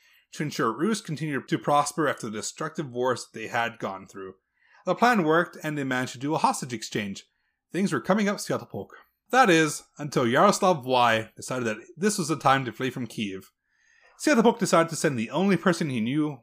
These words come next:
was fit for the job of this caliber. His son Yaroslav. Oh yeah, we have a third Yaroslav this time. <laughs> However, Yaroslav Y wasn't the best of escape artists,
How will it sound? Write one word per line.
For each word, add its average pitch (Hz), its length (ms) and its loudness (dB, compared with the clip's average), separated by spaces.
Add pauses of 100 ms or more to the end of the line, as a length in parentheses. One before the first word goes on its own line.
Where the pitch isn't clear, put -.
was 113 240 -6
fit 160 180 -4
for 151 100 -10
the 139 100 -4
job 120 280 4
of 107 100 -2
this 117 200 -6
caliber. 95 540 -6 (240)
His - 240 0
son 170 340 0
Yaroslav. 107 800 -4 (360)
Oh 156 140 4
yeah, 120 300 4 (160)
we 135 100 -8
have 135 100 0
a 110 40 -6
third 160 300 0
Yaroslav 113 480 0
this 101 140 -10
time. 104 340 -8 (100)
<laughs> - 100 -20
However, 185 480 6 (240)
Yaroslav 190 600 2
Y 131 300 6
wasn't 151 380 -2
the 139 80 -2
best 151 360 0
of 151 100 -2
escape 131 340 -4
artists, 123 500 0